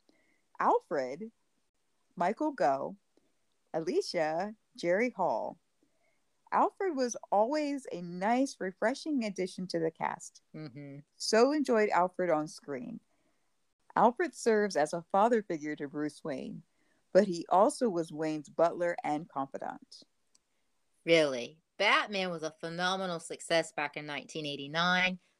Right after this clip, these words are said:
Speaker 2: thanks to an enormous publicity campaign and rabid merchandising.
Speaker 1: Mm-hmm.
Speaker 2: A real Batmania had enveloped everything.
Speaker 1: It did.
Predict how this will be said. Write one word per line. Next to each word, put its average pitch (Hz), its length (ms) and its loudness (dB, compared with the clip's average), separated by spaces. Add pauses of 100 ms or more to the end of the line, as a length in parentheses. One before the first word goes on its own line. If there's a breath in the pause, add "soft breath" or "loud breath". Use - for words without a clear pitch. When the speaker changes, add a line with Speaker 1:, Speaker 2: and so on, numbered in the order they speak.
(140)
Speaker 2:
thanks 226 260 4
to 180 120 0
an 160 80 -2
enormous 165 640 0
publicity 165 560 -2
campaign 202 680 0
and 143 280 -12
rabid 165 340 4
merchandising. - 840 -10 (300)
Speaker 1:
Mm-hmm. 131 640 -6 (400)
Speaker 2:
A 160 120 2
real 208 320 4
Batmania 180 840 0
had 156 180 -4
enveloped 170 500 -6
everything. 180 760 -6 (240)
Speaker 1:
It - 100 -20 (160)
did. - 540 -14